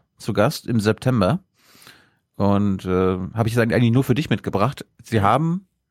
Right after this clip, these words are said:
dafür, dass A K K siebenundvierzig die Bund-, die Marine,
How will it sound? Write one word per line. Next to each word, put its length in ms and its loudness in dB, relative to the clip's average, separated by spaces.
dafür, 320 -2
dass 160 0
A 100 0
K 140 2
K 220 2
siebenundvierzig 1040 -2
die 200 -2
Bund-, 320 0
die 140 -2
Marine, 720 2